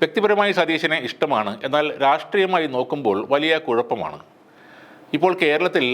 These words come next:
ആകെ ഒരു പ്രതിപക്ഷമേ ഉള്ളൂ, അത് നമ്മുടെ ഗവർണറാണ്.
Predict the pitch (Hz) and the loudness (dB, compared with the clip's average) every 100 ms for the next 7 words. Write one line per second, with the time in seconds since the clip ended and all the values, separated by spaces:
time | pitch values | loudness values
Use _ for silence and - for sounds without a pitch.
0 | 127 135 139 160 180 160 139 139 135 117 | -2 2 2 2 0 0 0 0 -2 -2
1 | 139 147 151 117 90 80 78 - _ 123 | -2 -2 -2 -2 -4 -8 -14 -18 _ 0
2 | 147 160 131 120 131 127 110 104 117 127 | 0 0 -4 0 2 2 2 2 2 -2
3 | 160 - | -4 -8